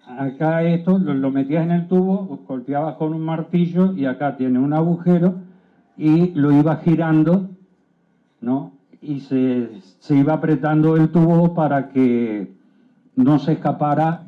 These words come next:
el, el agua y pudiera generar el, el vapor, que era lo que usaban en, en aquella época, vamos a decir, una locomotora. Si alguno vio alguna película de, de cowboy cuando echaban <laughs> leña en la locomotora,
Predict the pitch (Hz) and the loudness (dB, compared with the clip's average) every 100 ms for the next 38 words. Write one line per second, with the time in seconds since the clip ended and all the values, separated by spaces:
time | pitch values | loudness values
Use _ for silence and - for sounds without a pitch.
0 | - - 123 107 107 104 110 127 127 147 | -20 -12 -10 -10 -12 -14 -4 0 2 2
1 | 147 160 156 147 127 127 135 143 139 131 | 2 2 2 2 4 4 4 0 -2 -2
2 | 123 120 127 143 123 107 90 98 117 107 | 0 0 -2 -2 -6 -8 -12 -14 -14 -6
3 | 120 113 139 147 175 - 123 117 113 104 | -6 -4 -2 -2 -2 -6 -10 -10 -12 -12
4 | 104 127 120 120 110 95 95 - _ _ | -10 -4 -2 -2 -2 -6 -6 -14 _ _
5 | _ _ 98 107 101 120 117 127 127 120 | _ _ -12 -10 -6 -4 0 -2 0 -2
6 | 113 104 135 127 143 127 120 113 117 117 | -4 -2 0 0 0 -2 -2 -4 -8 -6
7 | 113 107 147 143 110 - - _ _ 123 | -8 -4 -4 -2 -4 -8 -20 _ _ 0
8 | 127 147 143 139 131 139 135 117 127 135 | 4 6 6 4 4 4 2 2 0 0
9 | 135 120 117 110 101 85 - _ _ _ | 0 0 0 -2 -6 -6 -12 _ _ _
10 | _ 120 127 123 127 156 156 131 127 120 | _ -4 -2 2 2 4 2 2 0 2
11 | 120 143 139 196 196 233 185 131 165 156 | -2 -2 -2 -2 -2 0 2 2 0 2
12 | 131 131 90 127 - _ _ 131 135 131 | 0 -2 -6 -14 -16 _ _ -6 -4 -4
13 | 131 131 131 123 165 160 - | -4 -4 -4 -2 -2 -2 -4